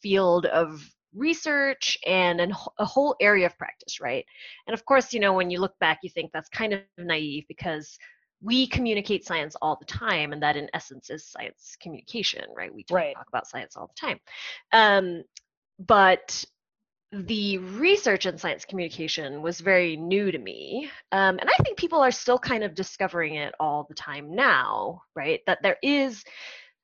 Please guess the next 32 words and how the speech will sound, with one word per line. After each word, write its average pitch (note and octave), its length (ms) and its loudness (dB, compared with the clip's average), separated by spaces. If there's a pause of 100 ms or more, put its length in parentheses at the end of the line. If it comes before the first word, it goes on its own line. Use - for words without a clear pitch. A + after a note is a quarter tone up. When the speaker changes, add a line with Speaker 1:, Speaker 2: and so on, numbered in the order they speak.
(100)
Speaker 1:
a - 80 -4 (280)
field F#3 580 4
of C#3+ 180 -4
research, - 400 -12
like F#3+ 100 -6
a G#3 40 -6
subfield F#3+ 520 -2
of - 80 -12
communication D#3+ 920 -6
dedicated D#3+ 560 -4
to E3+ 120 -12
studying F3+ 600 -2
how F3 200 0
people - 300 -10
come F#3 240 -6
to E3+ 160 -4
understand D#3 540 -8
science C4+ 420 -2
from F3+ 160 -8
what E3+ 180 -4
they E3 60 -8
see D3+ 260 -16
in E3+ 140 -12
media, A3+ 420 0
from D3+ 160 -12
what A#2 160 -12
they G2 60 -12
see D3+ 420 -10
online G3 540 0
and G#3 140 -8
social F#3+ 340 -8
media. E3+ 580 -2